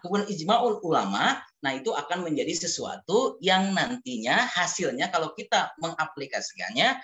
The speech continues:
maka akan, eh, menjadi sebuah kebahagiaan untuk apa? Untuk kita di dunia dan di akhirat. Nah, kembali lagi kepada yang tadi,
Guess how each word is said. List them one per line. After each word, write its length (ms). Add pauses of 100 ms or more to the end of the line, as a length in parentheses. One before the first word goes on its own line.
(260)
maka 480
akan, 320 (440)
eh, 140
menjadi 320
sebuah 380
kebahagiaan 960 (160)
untuk 280
apa? 360 (160)
Untuk 240
kita 340
di 140
dunia 240
dan 160
di 100
akhirat. 400 (540)
Nah, 100
kembali 240
lagi 220
kepada 160
yang 160
tadi, 320